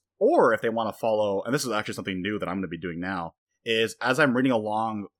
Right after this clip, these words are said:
uh, the arcs, I'm gonna share at least one image a day, like, the day after we post our episode, so that people who are reading along don't get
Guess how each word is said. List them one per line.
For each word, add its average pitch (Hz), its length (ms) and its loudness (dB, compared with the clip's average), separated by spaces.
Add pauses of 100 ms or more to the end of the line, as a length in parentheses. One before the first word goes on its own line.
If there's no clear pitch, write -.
(160)
uh, 101 340 2
the 98 200 -4
arcs, 104 420 -4
I'm 117 80 -2
gonna 113 140 -2
share 110 240 2
at 95 100 -4
least 101 260 -8
one 98 300 -4
image 101 260 -6
a 92 60 -2
day, 90 320 -4 (240)
like, 131 220 -2
the 143 80 0
day 123 240 0 (140)
after 107 240 -4
we 120 120 -2
post 107 400 -4
our 95 240 -2 (400)
episode, 139 460 -4 (300)
so 120 120 -4
that 98 160 0
people 95 400 -6
who 110 80 -6
are 101 100 0
reading 92 200 -4
along 90 420 -4
don't 87 180 -8
get 82 160 -6